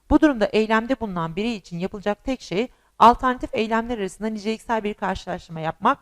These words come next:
ve bu karşılaştırma sonucunda hangisinin niceliksel olarak daha fazla fayda sağladığını araştırmaktadır. Bir eylem ne kadar çok kişiye haz, mutluluk veya fayda sağlıyorsa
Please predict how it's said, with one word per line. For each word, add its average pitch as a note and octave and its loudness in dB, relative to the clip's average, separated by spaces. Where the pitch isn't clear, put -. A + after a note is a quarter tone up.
ve C#4 2
bu - -6
karşılaştırma A#3+ 2
sonucunda E3+ -6
hangisinin D4 2
niceliksel B3+ -2
olarak A3+ 2
daha A3+ 4
fazla A3 0
fayda A#3+ 0
sağladığını G3+ -2
araştırmaktadır. E3+ -4
Bir D4 6
eylem F3 0
ne A#3+ 0
kadar C#4 6
çok - 2
kişiye A#3 -4
haz, A3 4
mutluluk A#3+ -2
veya G#3 2
fayda G#3+ 2
sağlıyorsa A3 4